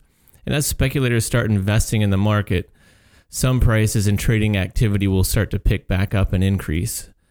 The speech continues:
In a bear market's final stage, stock prices slowly drop. These lower prices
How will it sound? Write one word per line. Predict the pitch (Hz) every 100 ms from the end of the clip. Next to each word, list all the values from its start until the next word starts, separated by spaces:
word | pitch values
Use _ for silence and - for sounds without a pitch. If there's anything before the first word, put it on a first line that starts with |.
| _ _ _ - - _
In | -
a | 113
bear | 101 131 135
market's | 120 110 127 -
final | - 120 113 110
stage, | 104 - 104 101 98
stock | 98 - - 120 101
prices | - 113 107 104 104
slowly | - - 120 120 117 101
drop. | 90 101 92 - - - - - _
These | 107 107 101
lower | 101 104 107 104
prices | 101 - 101 104 - 98 101